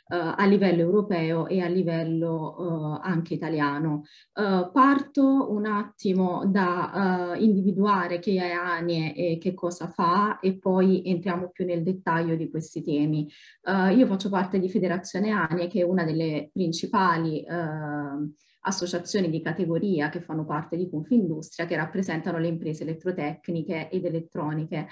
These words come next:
Al nostro interno siamo organizzati in dodici associazioni, eh, e comparti che quindi seguono dei temi specifici, eh, e come potete vedere sono quelli dell'energia, dell'industria, delle infrastrutture e degli edifici.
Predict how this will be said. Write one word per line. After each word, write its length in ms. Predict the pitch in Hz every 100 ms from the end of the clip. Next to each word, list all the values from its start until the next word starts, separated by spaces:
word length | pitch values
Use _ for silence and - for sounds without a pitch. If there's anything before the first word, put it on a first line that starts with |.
| - -
Al 160 | 196 202
nostro 280 | 202 - 196
interno 420 | 196 214 180 170
siamo 220 | 185 170
organizzati 880 | 165 160 165 156 165 170 156 165 156
in 360 | 165 160 147 165
dodici 380 | 185 156 -
associazioni, 1120 | 165 - 175 170 160 - 190 190 165 156 147 147 - _
eh, 640 | - 175 160 156 151 139 202
e 60 |
comparti 800 | - 175 165 202 185 160 - 180
che 180 | 170 165
quindi 340 | 196 180 175 170
seguono 460 | - 180 170 165
dei 140 | 165 180
temi 260 | 185 156
specifici, 840 | 160 196 185 170 160 175 170 185 185
eh, 680 | 190 - _ 180 165 170
e 80 | 190
come 220 | 196 190
potete 300 | 175 180 185
vedere 440 | 160 165 180 180 160
sono 240 | - 160
quelli 240 | 151 175 170
dell'energia, 960 | 156 165 175 185 180 208 185 147 139
dell'industria, 1000 | - 175 185 190 190 151 - - 147 131
delle 200 | 156 175
infrastrutture 1040 | 180 180 175 - 180 190 - 156 156 165 -
e 100 | 180
degli 220 | 170 165
edifici. 680 | 160 151 156 156 - 165